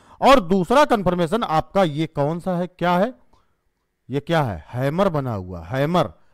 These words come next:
हैमर बना हुआ है ना, ये हैमर, हैमर का मतलब आप जानते हैं, ट्रेंड रिवर्सल फिर से, मतलब अगर मार्केट नीचे की तरफ आ रही है, हैमर बन गया, तो वहां से मार्केट को अपसाइड हो जाना चाहिए, अप ट्रेंड में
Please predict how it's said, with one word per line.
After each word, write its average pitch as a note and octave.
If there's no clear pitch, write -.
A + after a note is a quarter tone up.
हैमर F3
बना G3
हुआ A#3
है A3+
ना, B3+
ये D3
हैमर, D#3
हैमर E3
का F#3+
मतलब F#3
आप F3+
जानते F3+
हैं, A3+
ट्रेंड A#3
रिवर्सल G#3
फिर A#3+
से, A#2+
मतलब F3+
अगर F#3
मार्केट F3+
नीचे F#3
की -
तरफ F3
आ D3
रही F#3+
है, A#3+
हैमर D#3+
बन C3
गया, G#3+
तो D#3
वहां C#3+
से F3+
मार्केट C#3+
को G3+
अपसाइड D3
हो C3
जाना C#3+
चाहिए, C3+
अप -
ट्रेंड D#3+
में G3+